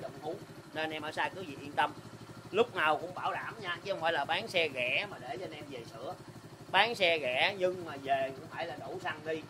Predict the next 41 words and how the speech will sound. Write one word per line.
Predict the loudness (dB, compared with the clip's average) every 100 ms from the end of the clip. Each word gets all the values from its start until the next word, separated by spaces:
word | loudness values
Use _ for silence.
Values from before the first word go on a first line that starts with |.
| -14 -16 -16 -6
máy | -2 -2
móc | -2 -4
là | -6
phải | -4 -4
thì | -4 -6
thầm, | -8 -10 -14 -14 -8
máy | -4
móc | -4 -6
là | -8
phải | -6
bao | -4 -4
im | -2 -4 -8 -14 -8
mới | -2
bán | -2 -2
cho | -6
anh | -6
em. | -10 -12 -16 -16 -10
Nên | -6
anh | -6
em | -6
ở | -8
xa | -2 -2
cứ | 0
việc | -2
yên | -4 2
tâm. | 2 2 -12 -14 -14 -14 -8
Mười | 4 6 6
triệu | 2 0
năm | 0 0
trăm | -2 0
ngàn. | -2 -2 -8 -14 -16 -14 -14 0
Ha. | 2 2 0 -12 -14 -14 -14 -14 -14 -14 -8
Dễ | -2 0
thương. | 4 2 0 -12 -14 -14 -16 -16 -16 -14 -14 6
Dành | 6 6
cho | 0
những | -2 -2
anh | 0
em | 0 0
nào | -2 -2
mà | -2 -4 -2 -2